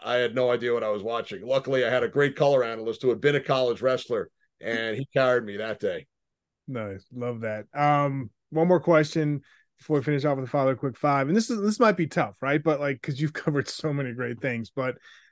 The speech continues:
Speaker 2: was there a, a, a game that you covered or an event that you covered at that time it meant so much to you because maybe you were, like, dreaming to get to that point or whatever, but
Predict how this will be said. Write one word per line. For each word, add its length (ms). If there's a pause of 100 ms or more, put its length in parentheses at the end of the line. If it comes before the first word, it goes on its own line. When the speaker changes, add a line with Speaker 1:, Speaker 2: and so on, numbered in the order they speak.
(300)
Speaker 2:
was 240
there 200
a, 180 (180)
a, 140 (260)
a 60
game 800
that 160
you 180
covered 560
or 140
an 60
event 340
that 100
you 140
covered 520 (360)
at 160
that 120
time 300
it 40
meant 240
so 320
much 300
to 140
you 100
because 400
maybe 280
you 180
were, 260
like, 200
dreaming 320
to 100
get 200
to 80
that 200 (240)
point 300
or 100
whatever, 380
but 280